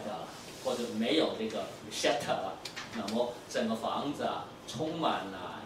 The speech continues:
烟雾弥漫，你还不晓得，当然就这里头熏死了啊，对吧？啊，这些，这些都是，啊，这些我刚才讲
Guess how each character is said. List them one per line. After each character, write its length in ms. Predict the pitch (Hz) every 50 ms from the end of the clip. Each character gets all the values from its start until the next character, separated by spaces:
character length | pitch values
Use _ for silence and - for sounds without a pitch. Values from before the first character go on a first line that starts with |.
| 113
烟 400 | 120 131 131 131 131 135 143 147 143
雾 200 | 139 127 117 110
弥 80 | 101 98 95 - 87
漫， 160 | 107 104 - - - - - -
你 80 | 117 -
还 260 | - - - 104 113 -
不 60 | 135 -
晓 280 | - - 110 101 - -
得， 140 | - - - - - - - - - - - - - - - - - -
当 120 | 117 101
然 80 | 101 - - -
就 60 | - - -
这 60 | -
里 200 | - - - - - -
头 100 | - - - - - - - - -
熏 200 | - - 113 110
死 140 | - - - -
了 40 | -
啊， 180 | - 113 110 - - -
对 100 | 135 139
吧？ 380 | 147 139 - - - 92 - - - - - 110 107 - - 110
啊， 140 | 107 - - - - - -
这 60 | 117
些， 180 | 107 104 110 - - - - - - -
这 60 | - 107
些 200 | - 117 113 - -
都 120 | 120 120
是， 300 | 117 - - 117 104 98 - - - - - - -
啊， 160 | - - - - - -
这 40 |
些 140 | 127 - 135
我 160 | 123 - -
刚 140 | - 135 139
才 60 | 127 117
讲 180 | 110 - -